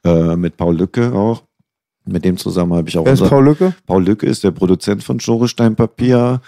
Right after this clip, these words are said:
Speaker 1: aber unabhängig von dem, äh, von der Firma, in, wo das passiert ist. Und, ähm, er ist auch der, äh, Vereinsgründer, Hauptverantwortlicher, ähm, er ist der Vereinsvorsitzender von meinem Verein, Stigma e V,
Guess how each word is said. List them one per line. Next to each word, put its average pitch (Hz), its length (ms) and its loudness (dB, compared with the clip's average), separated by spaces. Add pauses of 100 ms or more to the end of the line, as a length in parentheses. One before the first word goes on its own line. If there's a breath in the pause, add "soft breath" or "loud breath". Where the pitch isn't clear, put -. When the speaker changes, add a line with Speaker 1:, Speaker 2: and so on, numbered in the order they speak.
(240 loud breath)
Speaker 1:
aber 82 160 -4
unabhängig 98 560 0
von 87 160 -4
dem, 85 180 -4
äh, 92 200 -4
von 87 220 -2
der 82 300 -4
Firma, 104 480 0
in, 87 240 -4
wo 90 200 -4
das 90 120 -4
passiert 101 400 -4
ist. 110 180 -2 (500 loud breath)
Und, 90 600 2
ähm, 90 600 0 (760)
er 101 180 2
ist - 200 -6
auch 92 320 0
der, 92 500 0
äh, 87 100 -2
Vereinsgründer, 104 1300 -4
Hauptverantwortlicher, 95 1400 -4 (460 loud breath)
ähm, 87 460 0
er 85 100 0
ist - 120 -4
der 92 60 -6
Vereinsvorsitzender 92 1120 -2
von 87 340 -8
meinem 90 260 -4
Verein, 107 340 -6
Stigma - 400 -6
e - 100 -10
V, 85 400 -4